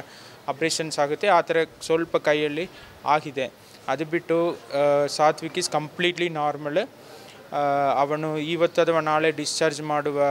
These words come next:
ಪು-, ಒಂದು ಪರಿಸ್ಥಿತಿಯಲ್ಲಿಯೇ ಇದ್ದಾನೆ. ಏನೂ ತಲೆ ಕೆಡಿಸ್ಕೊಳ್ಳುವ ಅವಶ್ಯಕತೆ ಇಲ್ಲ. ಆದರೂ ಮುಂದಿನ ದಿವಸಗಳಲ್ಲಿ ನಾವು ಕೂಡ ಸತತವಾಗಿ, ಆ, check ಮಾಡ್ತಾ ಇರ್ತೀವಿ ನಮ್ಮ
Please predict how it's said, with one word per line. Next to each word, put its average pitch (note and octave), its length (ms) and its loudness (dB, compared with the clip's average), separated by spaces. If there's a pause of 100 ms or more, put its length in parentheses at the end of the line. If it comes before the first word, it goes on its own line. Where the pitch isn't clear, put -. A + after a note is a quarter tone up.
(240)
ಪು-, - 400 -10
ಒಂದು C#3+ 160 -8
ಪರಿಸ್ಥಿತಿಯಲ್ಲಿಯೇ D3+ 720 -2
ಇದ್ದಾನೆ. C#3 520 -4
ಏನೂ D3+ 220 -6
ತಲೆ C#3 220 -2
ಕೆಡಿಸ್ಕೊಳ್ಳುವ C#3 600 -6
ಅವಶ್ಯಕತೆ C3 640 -2
ಇಲ್ಲ. B2+ 140 -4 (800)
ಆದರೂ F#3 260 4
ಮುಂದಿನ G3 320 -6
ದಿವಸಗಳಲ್ಲಿ F#3 840 -4
ನಾವು E3 460 -4
ಕೂಡ E3 220 -6 (460)
ಸತತವಾಗಿ, E3+ 840 0
ಆ, C#3+ 200 0
check D3 320 -8
ಮಾಡ್ತಾ D3+ 280 -4
ಇರ್ತೀವಿ D3 480 -8
ನಮ್ಮ D#3+ 300 -6